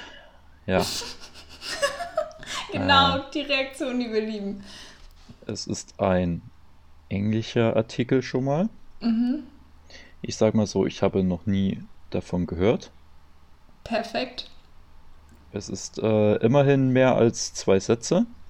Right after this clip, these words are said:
Speaker 1: Das kann
Speaker 2: Das
Speaker 1: ich
Speaker 2: ist
Speaker 1: schon
Speaker 2: sehr
Speaker 1: mal
Speaker 2: gut.
Speaker 1: sagen.
Speaker 2: Mhm. Also eine drei von zehn, nicht eine zwei von zehn.
Speaker 1: Ja, schon mal eine gute Voraussetzung.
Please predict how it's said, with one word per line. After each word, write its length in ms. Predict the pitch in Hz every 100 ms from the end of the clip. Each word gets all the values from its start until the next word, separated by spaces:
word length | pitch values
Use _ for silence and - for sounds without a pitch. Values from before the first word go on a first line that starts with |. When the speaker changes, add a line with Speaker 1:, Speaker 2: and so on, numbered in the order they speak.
| -
Speaker 1:
Das 160 | 110 -
kann 140 | 110
Speaker 2:
Das 80 | 107
Speaker 1:
ich 60 | -
Speaker 2:
ist 60 | 95
Speaker 1:
schon 100 | 95
Speaker 2:
sehr 120 | 101
Speaker 1:
mal 100 | 113
Speaker 2:
gut. 80 | 135 - -
Speaker 1:
sagen. 240 | 254 247 330
Speaker 2:
Mhm. 0 | 359 -
Also 180 | 233 240
eine 220 | 233 220
drei 240 | 220 214
von 200 | 247 269
zehn, 220 | 262 320
nicht 140 | 277 247
eine 200 | 214 214
zwei 220 | - 220
von 200 | - 294
zehn. 260 | 302 330 349 - - -
Speaker 1:
Ja, 380 | 113 107 101 120
schon 220 | - 113
mal 60 | 104
eine 120 | 101
gute 240 | 107 101
Voraussetzung. 680 | - 92 98 - - - 165